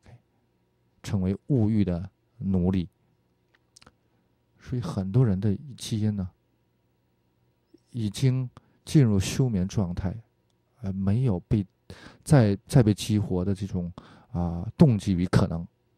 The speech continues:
所以新起点就是什么？建构生命的基础设施。啊，再进入动物的层次呢，动物，动物需要运动，这动物园里的动物呢，却没有运动，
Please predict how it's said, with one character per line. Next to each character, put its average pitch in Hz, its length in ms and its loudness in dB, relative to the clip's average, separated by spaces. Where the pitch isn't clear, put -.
所 - 240 -12
以 113 100 -8
新 165 300 -2
起 165 140 2
点 131 200 0
就 - 200 2
是 123 80 4
什 - 160 -8
么？ 104 60 -6
建 127 300 -2
构 120 120 4
生 147 240 0
命 139 140 0
的 101 60 0
基 156 200 0
础 113 200 0
设 104 200 -4
施。 101 300 -10
啊， 117 100 -4
再 156 160 0
进 156 140 2
入 147 100 2
动 175 220 2
物 139 40 0
的 113 80 2
层 101 240 -4
次 113 200 -2
呢， 98 180 -2
动 139 160 -2
物， 104 160 -4
动 147 160 0
物 110 80 0
需 - 120 -2
要 110 100 2
运 123 200 -4
动， 92 180 -6
这 160 100 -6
动 175 180 -4
物 156 60 0
园 117 160 2
里 156 60 2
的 110 80 0
动 123 180 -4
物 104 80 -4
呢， 95 100 -4
却 110 160 -6
没 104 140 -2
有 101 100 -2
运 92 220 -6
动， 87 180 -6